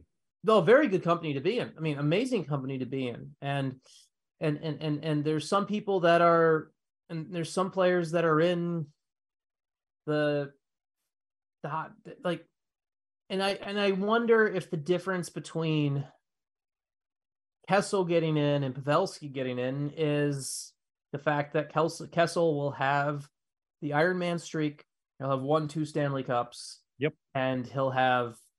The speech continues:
Speaker 2: he'll have a bit of the, he'll just have kind of, he'll also have just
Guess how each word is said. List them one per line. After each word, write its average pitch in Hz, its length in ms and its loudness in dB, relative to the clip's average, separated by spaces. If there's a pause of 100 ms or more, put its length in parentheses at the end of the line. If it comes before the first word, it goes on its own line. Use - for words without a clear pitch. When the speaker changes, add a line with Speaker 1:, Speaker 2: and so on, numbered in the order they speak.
(1300)
Speaker 2:
he'll 160 180 -4
have 147 200 2
a 131 60 -4
bit 143 160 0
of 127 180 -2
the, 127 320 0 (840)
he'll 160 100 0
just 147 220 -6
have 147 340 2
kind 147 260 -2
of, 123 180 -6 (200)
he'll 151 140 0
also 147 280 2
have 143 380 0
just - 340 -14